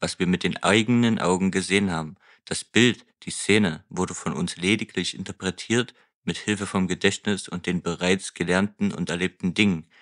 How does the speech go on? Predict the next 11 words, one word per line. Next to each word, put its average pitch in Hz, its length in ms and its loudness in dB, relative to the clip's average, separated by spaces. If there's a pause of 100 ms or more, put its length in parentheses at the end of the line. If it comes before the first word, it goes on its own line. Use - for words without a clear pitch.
(400)
Wir - 180 0
bauen 101 240 4
ein 82 160 -6
Fundament 101 580 0
in 85 140 -6
einer 87 220 0
Blase 98 520 0 (240)
aus - 200 -6
dem - 160 -2
unendlichen 98 640 -2
Gedankenmeer. 82 680 -2